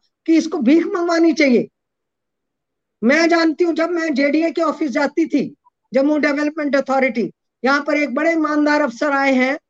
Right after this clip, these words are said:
अ, बाहर के जो ऑफिसर आए, अशोक चक्रवर्ती आए थे,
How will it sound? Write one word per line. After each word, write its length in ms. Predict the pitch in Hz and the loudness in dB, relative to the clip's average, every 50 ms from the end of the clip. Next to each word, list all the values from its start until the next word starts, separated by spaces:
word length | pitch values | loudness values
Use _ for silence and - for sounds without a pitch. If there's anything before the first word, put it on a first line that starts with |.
| _ _ _ - | _ _ _ -10
अ, 120 | 240 262 269 | -10 -8 -4
बाहर 340 | 226 233 269 320 403 - | 0 0 0 2 0 -2
के 140 | - - 359 | -2 -4 -4
जो 140 | 320 254 277 | -4 -2 0
ऑफिसर 420 | 277 254 - - 269 - 269 262 | 0 0 -2 -4 -4 -2 -2 0
आए, 140 | 247 247 233 | 0 0 0
अशोक 440 | 214 - - 220 233 262 285 285 277 - | -2 -4 -8 -8 -6 -4 -6 -6 -6 -6
चक्रवर्ती 520 | 302 277 - 277 277 277 277 233 - 330 311 | -6 -4 -2 -2 -2 -2 -2 -2 -2 0 0
आए 180 | 285 285 285 | 2 2 0
थे, 180 | - - 311 | 0 0 -2